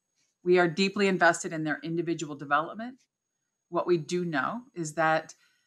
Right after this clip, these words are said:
during the passage of eighteen to twenty-five, it's one of the most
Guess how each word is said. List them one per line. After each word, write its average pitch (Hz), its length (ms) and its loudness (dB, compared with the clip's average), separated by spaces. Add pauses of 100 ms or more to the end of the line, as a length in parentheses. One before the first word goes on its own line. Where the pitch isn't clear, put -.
(200)
during 220 260 2
the 262 100 0
passage 196 540 0
of 151 240 -10
eighteen 185 460 -8
to 170 80 -10
twenty-five, 165 880 -8
it's - 220 -14
one 156 140 -6
of 147 60 -10
the 151 80 -6
most 151 520 -4